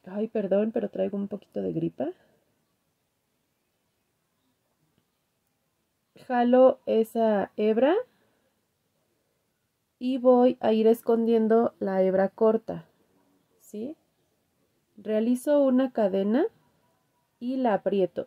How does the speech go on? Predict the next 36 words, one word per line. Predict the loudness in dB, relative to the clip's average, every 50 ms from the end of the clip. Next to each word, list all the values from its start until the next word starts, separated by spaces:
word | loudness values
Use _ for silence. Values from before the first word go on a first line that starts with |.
| _
Esa | -6 -6 -4 -4 -4 -4
cadena | -4 -4 -2 -2 0 0 0
no | 0 0 0
me | 0 -2 0
va | 0 0
a | 0 0
equivaler | 0 -2 -6 -8 -8 -6 -4 -4 -4 -4
a | -4 -6
punto. | -4 -4 -4 -4 -4 -4 -8 -12 -14 _ _ _ _ _ _ _ _ _ _ _ _ _ _ _ -14
Bien, | -8 -6 -6 -4 -6 -8 -12 _ _ _ _ _ _ -10
a | -8 -6 -2
partir | -2 -2 -2 -2 -2 -2 0
de | 2 0
aquí | 0 0 0 2
voy | 4 6 6
a | 6
hacer | 6 4 0 -2 -2 -2
puntos | -4 -2 0 0 0 0 0 -2 0
bajos | 2 2 2 2 2 -2 -4 -2
a | -2 -4
todo | -2 -2 -2 0 2
alrededor | 2 2 2 0 2 2 4 4 4 4 4
de | 2 0 0
mi | 2 2 2
argolla, | 2 2 2 0 0 0 2 2 2 2 0 -4 _ _ _ _ _ _ _ _ 0
teniendo | 2 2 4 4 4 4 4 4
en | 4 4 4
cuenta | 4 4 4 4 4 0 -2 -2
que | -4 -6
para | -4 -2 0 2 4 4 4
estos | 4 4 2 0 0 2 2 2 4 4
motivos | 2 2 2 0 -2 0 0 2 4 4 4 4 2 0 -6 _ _ _ _ _ _ _ -6
necesitamos | -2 0 0 0 0 -4 -6 -6 -8 -10 -4 -2 0 0 2 2 2 2 0 0 -2
múltiplos | -2 0 2 4 6 4 4 2 0 -4 -4 -2 0 0 0 0 0 0
de | 0 0 -2
seis | -2 -2 0 2 2 2 2 0 -4 -8 -18